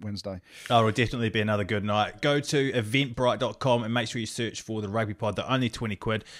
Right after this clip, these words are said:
Speaker 2: Still a few tickets available, so go and check that out now. And the Autumn Internationals,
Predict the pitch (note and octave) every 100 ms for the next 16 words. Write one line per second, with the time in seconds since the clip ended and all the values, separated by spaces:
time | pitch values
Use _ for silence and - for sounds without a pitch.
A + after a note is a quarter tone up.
0 | - - B2 G#2+ G#2 A2+ G2 F#2+ G2+ G2+
1 | F#2+ G2 - G2 F#2 - - - G#2 F#2
2 | - F#2+ G2 F#2+ F#2 F#2 G2 F#2+ F2 -
3 | - - B2 B2 B2+ A#2+ C3 D#3+ D#3+ C3
4 | D#3 E3 C#3 F#2+ -